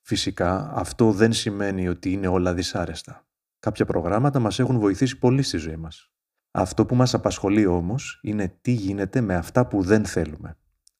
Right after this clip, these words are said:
Αυτά που μας κρατάνε στάσιμους και δεν μας επιτρέπουν να απολαύσουμε το διαρκές θαύμα που ονομάζουμε ζωή. Στο επόμενο επεισόδιο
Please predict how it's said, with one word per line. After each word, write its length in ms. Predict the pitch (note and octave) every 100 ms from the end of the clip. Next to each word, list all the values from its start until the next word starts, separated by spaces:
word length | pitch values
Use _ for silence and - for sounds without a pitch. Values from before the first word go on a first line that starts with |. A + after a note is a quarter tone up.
| _ _
Αυτά 300 | - G#2+ A2
που 80 | G#2+
μας 180 | G#2+ G2
κρατάνε 400 | - F#2 G#2 G2
στάσιμους 840 | E2 - F#2 F#2+ G#2+ A#2+ D3 - _ _ _
και 140 | - F2
δεν 220 | G#2 B2
μας 180 | A#2 G#2+
επιτρέπουν 600 | F#2+ G2 - G#2+ G2 F2
να 100 | F2+
απολαύσουμε 840 | E2+ F#2 F#2+ G2+ - F2+ D#2+ D2+ _ _ _
το 120 | G2+
διαρκές 680 | F2 F#2 E2+ - G#2 - _
θαύμα 640 | - G2+ F#2 G2+ A#2 C3+ - _ _ _
που 120 | G#2+
ονομάζουμε 800 | F2+ D#2 E2 F#2+ G#2 G#2+ A2 B2+
ζωή. 460 | - F2+ F2 D#2 D#2+ _ _ _ _ _ _ _ _ _ _ _ _ _ _ _ _
Στο 240 | - - G#2
επόμενο 380 | G2+ D3 B2+
επεισόδιο 760 | F#2+ - E2 F#2 E2+ G2+ C#3+ -